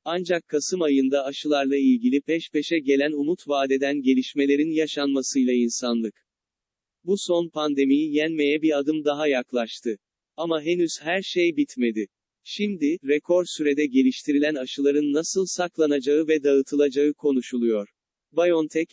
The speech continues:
Moderna, Sputnik ve Oxford Üniversitesi aşı seçeneklerini sundu. Peki ya aşıların birbirinden farkı ne? Gelin birlikte bakalım.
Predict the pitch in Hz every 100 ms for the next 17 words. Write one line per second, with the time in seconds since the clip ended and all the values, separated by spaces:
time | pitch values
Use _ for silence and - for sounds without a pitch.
0 | - 143 151 147 143 139 180 - 208 -
1 | 185 180 156 151 147 - - 151 143 131
2 | 135 135 135 - 139 135 - 160 135 -
3 | 160 147 139 143 135 - 135 131 123 -
4 | 120 113 101 - _ _ _ 208 214 214
5 | 185 170 139 - 139 143 151 143 139 131
6 | 135 135 135 147 143 139 135 - 160 165
7 | 151 147 156 160 147 139 139 156 135 123
8 | 123 117